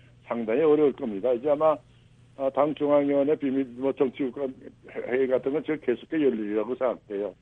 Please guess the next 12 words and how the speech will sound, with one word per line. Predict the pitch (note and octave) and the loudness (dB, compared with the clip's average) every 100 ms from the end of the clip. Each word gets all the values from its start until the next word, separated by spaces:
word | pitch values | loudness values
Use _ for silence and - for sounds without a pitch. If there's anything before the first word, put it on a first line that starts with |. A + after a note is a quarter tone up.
| - | -14
무슨 | D#3 | -14
단시간 | - A#2 B2 A#2+ B2 B2 | -6 -4 -4 -4 -2 0
내에 | A#2+ C#3+ | 0 0
무슨 | C#3+ A2+ C#3+ - | -2 -4 -6 -2
또 | B2+ | 0
무슨 | A#2+ A#2+ C3+ B2+ | 0 -2 -2 0
제삼, | A#2+ A#2+ - A2+ A2+ A2+ _ _ _ _ - | 0 2 0 -2 -4 -8 _ _ _ _ -2
자, | B2 | -2
무슨 | A2+ G2 A2+ A2 | 0 -4 -4 -2
뭐 | A2+ - _ | -4 -6 _
정상회담을 | A2+ G#2+ A2 G#2+ A2 G#2+ G#2 _ _ - | -8 -4 -4 -2 -2 -4 -6 _ _ -18
한다든가, | A2+ G2+ G2 G#2 G2 A#2 | -12 -10 -8 -8 -4 -2